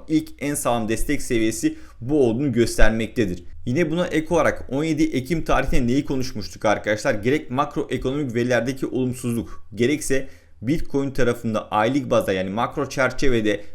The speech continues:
Bitcoin'in yeni bir markup sürecine henüz hazır olmaması sebebiyle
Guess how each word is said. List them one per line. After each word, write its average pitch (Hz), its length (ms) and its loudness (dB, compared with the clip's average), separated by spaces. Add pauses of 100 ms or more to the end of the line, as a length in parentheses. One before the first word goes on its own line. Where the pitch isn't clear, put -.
(120)
Bitcoin'in 127 500 0
yeni 117 300 0
bir 139 80 2
markup 123 480 -2
sürecine 117 460 -2
henüz 151 340 -2
hazır 127 180 2
olmaması 131 480 0
sebebiyle 123 580 6